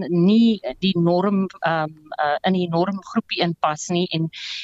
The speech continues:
en ons almal weet dat dit 'n verskriklike wye definisie is, eh, dan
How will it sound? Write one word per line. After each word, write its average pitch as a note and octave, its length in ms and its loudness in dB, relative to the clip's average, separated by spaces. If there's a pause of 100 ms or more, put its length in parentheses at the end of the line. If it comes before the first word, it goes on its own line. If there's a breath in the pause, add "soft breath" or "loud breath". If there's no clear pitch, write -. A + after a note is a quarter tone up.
en F3 400 0
ons F3+ 280 0
almal G3 320 0
weet F#3 180 0
dat F3 120 -4
dit F#3 200 -2
'n F#3+ 120 2
verskriklike G3+ 680 -2
wye E3 260 -2
definisie D#3+ 640 -2
is, D3 280 -4 (420 loud breath)
eh, F3 280 -2 (100)
dan A3 300 0